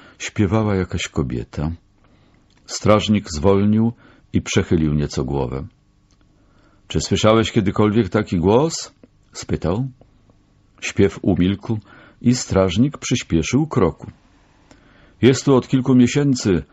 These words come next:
lecz to w niczym jej nie odmieniło. Nie to, co innych. Szkoda, że jutro umrze wraz ze wszystkimi”, rzekł, zatrzymując się przed ciężkimi drzwiami.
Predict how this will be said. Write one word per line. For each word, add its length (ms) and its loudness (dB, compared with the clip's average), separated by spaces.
lecz 260 0
to 140 2
w 80 0
niczym 380 2
jej 180 4
nie 140 4
odmieniło. 640 2
Nie 200 4
to, 160 2
co 160 2
innych. 540 2
Szkoda, 420 2
że 120 4
jutro 300 2
umrze 360 2
wraz 260 0
ze 120 2
wszystkimi”, 680 2
rzekł, 420 0
zatrzymując 760 0
się 180 -2
przed 300 -4
ciężkimi 640 0
drzwiami. 600 -4